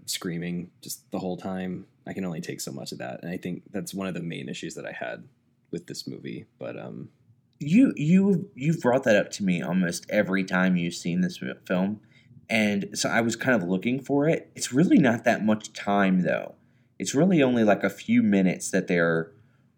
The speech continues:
Speaker 1: I think it's just, it's, maybe it's, like, they're in one room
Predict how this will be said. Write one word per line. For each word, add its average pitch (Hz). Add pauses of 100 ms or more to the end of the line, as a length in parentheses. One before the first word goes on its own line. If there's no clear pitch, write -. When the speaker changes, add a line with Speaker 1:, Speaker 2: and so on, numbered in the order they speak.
Speaker 1:
I 113
think 143
it's 147
just, -
it's, 110
maybe 104
it's, -
like, 95
they're 104
in 101
one 95
room 123